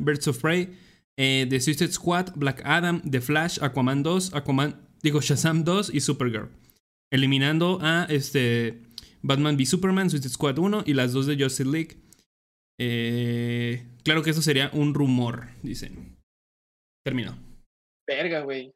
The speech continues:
Speaker 2: Eliminar a las de Justice League se me hace un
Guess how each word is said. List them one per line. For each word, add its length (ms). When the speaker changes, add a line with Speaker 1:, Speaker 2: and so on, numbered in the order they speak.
Speaker 2:
Eliminar 480
a 400
las 220
de 140
Justice 460
League 340
se 120
me 100
hace 840
un 800